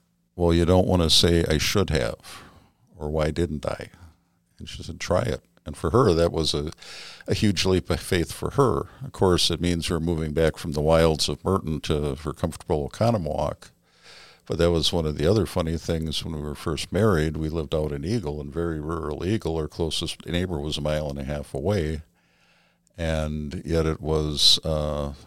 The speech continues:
a beautiful place to be, to be, uh, living, a beautiful place to have our, our two children in. And then eventually that job ended 'cause they sold the camp, and we moved back up to Merton,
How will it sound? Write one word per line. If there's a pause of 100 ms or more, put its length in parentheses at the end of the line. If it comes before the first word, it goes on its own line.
(100)
a
beautiful
place
to
be, (680)
to
be,
uh,
living,
a
beautiful
place
to
have
our, (160)
our (260)
two
children
in. (800)
And
then
eventually (180)
that
job (200)
ended
'cause
they
sold
the
camp, (280)
and
we
moved
back
up
to
Merton,